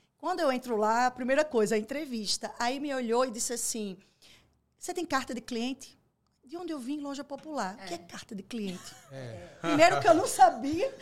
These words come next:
Speaker 3: É.
Speaker 1: o que era carta do cliente. Depois eu vim descobrir, porque veio as outras vendedoras e todas tinham. Era aquela sequência já de contatos, os leads e et cetera.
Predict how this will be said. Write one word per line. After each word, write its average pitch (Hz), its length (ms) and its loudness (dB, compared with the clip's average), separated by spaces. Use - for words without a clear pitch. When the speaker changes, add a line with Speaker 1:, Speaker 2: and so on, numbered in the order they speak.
Speaker 3:
É. 135 200 6
Speaker 1:
o - 80 4
que 415 240 6
era 339 200 8
carta 330 320 0
do 339 60 -6
cliente. 294 300 -4
Depois 269 240 -4
eu 311 60 -4
vim 311 100 -6
descobrir, 254 400 -6
porque 254 200 -6
veio 208 300 -6
as 208 160 -2
outras 214 240 -2
vendedoras 220 540 0
e 240 40 -8
todas 247 400 -2
tinham. 240 300 -6
Era 202 120 -4
aquela 226 300 -4
sequência 285 800 -2
já 233 120 4
de 226 80 -4
contatos, 254 920 2
os 220 160 -6
leads 226 360 -6
e 233 60 -6
et 233 120 -10
cetera. - 300 -12